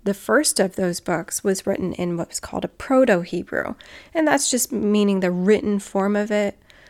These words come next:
was more like hieroglyphics than the straight lines we see in modern Hebrew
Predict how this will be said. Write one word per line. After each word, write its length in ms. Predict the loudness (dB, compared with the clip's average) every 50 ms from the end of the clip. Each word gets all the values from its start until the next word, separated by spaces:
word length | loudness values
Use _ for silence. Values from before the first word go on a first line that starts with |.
| _ _ _
was 340 | -4 -2 -2 -2 -2 0 0
more 240 | 0 2 2 0
like 200 | 0 0 -2 -2
hieroglyphics 840 | -2 -2 -2 0 0 -2 -2 -2 -4 -4 -4 -6 -10 -6 -6 -8 -8 -8
than 680 | -10 -10 -6 -6 -4 -4 -4 -4 -4 -4 -4 -4 -4 -4
the 200 | -4 -4 -4 -2
straight 460 | -2 -2 -4 -2 0 0 0 0 0 -2
lines 380 | -2 -2 -2 -2 -4 -4 -6
we 100 | -6 -6
see 360 | -6 -6 -6 -6 -4 -4 -4
in 140 | -4 -4 -4
modern 420 | -4 -4 -4 -6 -6 -8 -8 -8 -8
Hebrew 500 | -8 -10 -8 _ -6 -6 -4 -4 -8